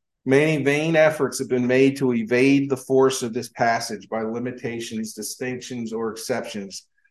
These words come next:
Many have tried to show how far we can be carnally minded and love the world. Think about that. We want to know how far we can go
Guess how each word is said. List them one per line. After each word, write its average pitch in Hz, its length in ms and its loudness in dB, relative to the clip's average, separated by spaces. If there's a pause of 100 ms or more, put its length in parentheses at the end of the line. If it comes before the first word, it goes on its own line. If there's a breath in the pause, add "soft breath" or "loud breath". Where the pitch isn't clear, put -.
(120)
Many 143 280 4
have 147 100 4
tried 143 400 6
to 143 80 0
show 139 300 2
how 127 180 4
far 147 500 2
we 143 140 -6
can 139 200 -4
be 135 260 0
carnally 147 520 2
minded 135 480 2
and 120 160 0
love 127 300 2
the 127 100 2
world. 131 380 4
Think 143 220 -6
about 113 300 0
that. 95 260 -4 (1080)
We 135 160 0
want 147 220 2
to 147 60 2
know 131 360 6
how 135 400 4
far 143 520 2
we 131 200 0
can 131 260 -4
go 113 600 0